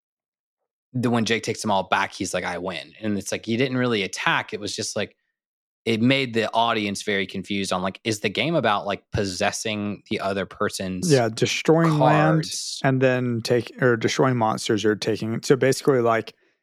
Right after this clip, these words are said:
Speaker 1: Yeah.
Speaker 2: I don't know, 'cause at one point, Finn does have nothing on the field because of the volcano card, so I'm not entirely
Speaker 1: Exactly. So
Speaker 2: sure.
Speaker 1: it, and that's where it's like, well, the
Speaker 2: Huh.
Speaker 1: pig was, like, dead, but it was still on his side and it was, like, reclaimed. So it was very confusing in that aspect.
Speaker 2: Yeah.
Speaker 1: There is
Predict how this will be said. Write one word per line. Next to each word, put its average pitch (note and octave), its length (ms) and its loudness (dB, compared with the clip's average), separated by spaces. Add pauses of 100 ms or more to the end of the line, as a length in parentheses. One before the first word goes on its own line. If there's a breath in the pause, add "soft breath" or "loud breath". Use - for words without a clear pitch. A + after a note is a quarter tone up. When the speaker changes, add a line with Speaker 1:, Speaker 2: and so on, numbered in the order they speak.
Speaker 1:
Yeah. F#2+ 400 -2
Speaker 2:
I C#3+ 40 4
don't F#3 140 6
know, E3 200 4
'cause C#3+ 180 2
at D#3 120 4
one F#3 160 4
point, E3+ 260 2
Finn D3+ 180 4
does C#3+ 220 4
have B2 160 0
nothing B2 320 0
on A#2 100 0
the G#2+ 80 -2
field B2+ 240 4
because A2+ 320 0
of A2 140 2
the A2 80 2
volcano A2 540 0
card, G2+ 320 2
so B2+ 160 0
I'm A#2+ 100 2
not C3 200 2
entirely A2+ 320 2
Speaker 1:
Exactly. F#2+ 140 0
So B2 160 4 (120)
Speaker 2:
sure. A2+ 80 2
Speaker 1:
it, G#2 100 -8 (360)
and A#2 140 2
that's A#2 220 0
where A#2+ 60 2
it's G#2+ 100 -2
like, G#2 180 0
well, A2+ 140 2
the G2 180 -4
Speaker 2:
Huh. - 60 0
Speaker 1:
pig C3 220 0
was, G#2 240 -2
like, F#2+ 240 -4 (140)
dead, F#2 500 0
but G2 80 -4
it F#2 40 -4
was F#2 120 -6
still - 260 -2
on F#2+ 160 0
his F#2 180 -6
side G2+ 500 0
and F2+ 100 -8
it E2+ 80 -10
was, F2+ 200 -10
like, G2 180 -8
reclaimed. C3 580 -2
So F#2 240 -4 (440 soft breath)
it C3+ 60 4
was C3 200 2
very D#3 340 0
confusing A2+ 800 -4
in G2 80 -2
that F#2+ 140 -2
aspect. G2 380 0
Speaker 2:
Yeah. F#2+ 180 0
Speaker 1:
There A#2 200 2
is A#2 240 -2